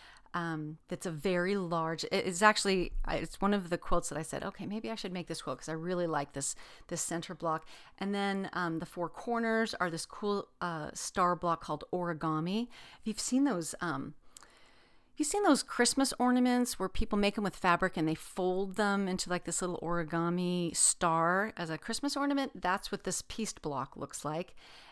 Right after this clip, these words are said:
And then there's some sawtooth stars and,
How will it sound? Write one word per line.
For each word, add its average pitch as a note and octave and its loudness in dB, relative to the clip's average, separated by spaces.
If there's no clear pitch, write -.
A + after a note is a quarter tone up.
And B3 2
then C4+ 4
there's A3 0
some C3+ -4
sawtooth C4 -4
stars G3+ -4
and, D3 -4